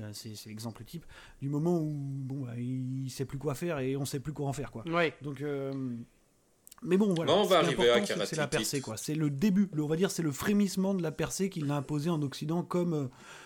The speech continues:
Speaker 1: et, et ce qui est important aussi, c'est vrai qu'il faut le préciser, c'est que Rumble in the Bronx rencontre un tel succès, euh, en vidéoclub, plus en vidéo d'ailleurs qu'en salle, hein, puisqu'il n'est pas distribué tant
Speaker 2: Tout
Speaker 1: que
Speaker 2: à
Speaker 1: ça,
Speaker 2: fait.
Speaker 1: euh, que, en fait, ça va amener à ressortir sur le territoire américain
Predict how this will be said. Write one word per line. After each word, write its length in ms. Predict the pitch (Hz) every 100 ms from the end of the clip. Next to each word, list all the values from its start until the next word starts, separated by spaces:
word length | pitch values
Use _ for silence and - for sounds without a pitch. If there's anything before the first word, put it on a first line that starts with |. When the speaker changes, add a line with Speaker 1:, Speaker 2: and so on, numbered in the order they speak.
| - - -
Speaker 1:
et, 140 | - -
et 180 | - 180
ce 80 | -
qui 80 |
est 20 | 208
important 300 | 170 - 208
aussi, 180 | 165
c'est 100 | 226
vrai 100 | 180
qu'il 60 | 190
faut 60 | 160
le 60 |
préciser, 400 | - 156 147 247
c'est 140 | 247 165
que 100 | 156
Rumble 400 | 147 165 170 185
in 60 | 170
the 60 |
Bronx 320 | 170 208 208
rencontre 460 | 151 135 151 180 -
un 20 | 135
tel 140 | 202
succès, 400 | 190 175 247 269 - _ _ _ -
euh, 240 | 127 131 -
en 100 | 160
vidéoclub, 600 | 147 160 151 139 214 214 123 -
plus 200 | 202 202
en 60 |
vidéo 260 | 170 160 185
d'ailleurs 220 | 156 156
qu'en 120 | - 127
salle, 200 | 240 196
hein, 100 | 208
puisqu'il 280 | - 135 131
n'est 60 |
pas 100 | 131
distribué 360 | 143 - 139 131
tant 180 | - 160
Speaker 2:
Tout 100 | 151
Speaker 1:
que 80 | 233
Speaker 2:
à 40 |
Speaker 1:
ça, 80 | 233
Speaker 2:
fait. 120 | 147 - - -
Speaker 1:
euh, 120 | 135 - - 202 233 -
que, 160 | 185 -
en 100 | 151
fait, 180 | 233 226
ça 140 | 165
va 240 | 143 139 -
amener 360 | 151 165 214 240
à 80 | 139
ressortir 680 | 131 196 196 - - 220 -
sur 140 | 160
le 60 | 139
territoire 360 | 156 156 165
américain 480 | 151 135 135 214 247